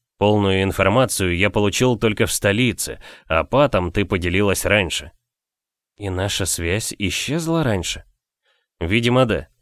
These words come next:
но я не знал этого, когда оставлял тебе браслет». «Я и сейчас чувствую тебя как раньше»,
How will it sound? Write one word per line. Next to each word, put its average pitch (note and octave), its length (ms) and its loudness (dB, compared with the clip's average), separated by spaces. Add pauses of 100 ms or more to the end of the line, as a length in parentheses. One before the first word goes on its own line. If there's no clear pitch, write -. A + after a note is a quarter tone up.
(100)
но G#2+ 220 2
я A2+ 180 0
не B2+ 140 2
знал A2+ 320 2
этого, A#2+ 260 2
когда G2 300 2
оставлял F#2+ 500 0
тебе F2+ 240 -2
браслет». - 540 -6 (880)
«Я F#2 260 -4
и G2+ 100 0
сейчас F#2+ 500 -2
чувствую G2+ 520 -4
тебя F#2 280 -2
как F#2+ 240 -4
раньше», F2 400 -4